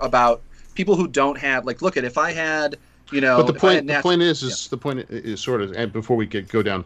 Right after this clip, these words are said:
Speaker 2: out of
Speaker 1: Yeah.
Speaker 2: what I was go-, gonna go to,
Speaker 1: Oh, I was
Speaker 2: is, is, um, uh, that you, they can take your picture off of anywhere. Uh, the,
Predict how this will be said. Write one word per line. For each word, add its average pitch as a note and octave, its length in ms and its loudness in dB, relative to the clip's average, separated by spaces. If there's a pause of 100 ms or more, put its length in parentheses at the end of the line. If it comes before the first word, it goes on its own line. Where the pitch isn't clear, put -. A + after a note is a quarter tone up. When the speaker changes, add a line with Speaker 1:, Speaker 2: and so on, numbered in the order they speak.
(140)
Speaker 2:
out G#2 140 2
of G2+ 80 0
Speaker 1:
Yeah. G2+ 80 -4
Speaker 2:
what G2 160 -2
I F#2 60 -2
was F2 160 -8
go-, A2 140 -10
gonna G#2 260 -4
go G#2+ 180 0
to, - 140 -6
Speaker 1:
Oh, - 60 4
I - 20 0
was A2+ 120 -6 (140)
Speaker 2:
is, A2 320 -2 (240)
is, A2 300 0
um, G2 340 0 (480)
uh, G#2+ 240 2 (680)
that C#3+ 260 0
you, C3 160 -2
they D#3 140 0
can D#3+ 160 -2
take D3 200 -2
your B2 80 -10
picture C3 280 -4
off F#2+ 80 -8
of G#2+ 60 -6
anywhere. F2+ 280 -6 (180)
Uh, A2 60 -8
the, G2+ 240 -10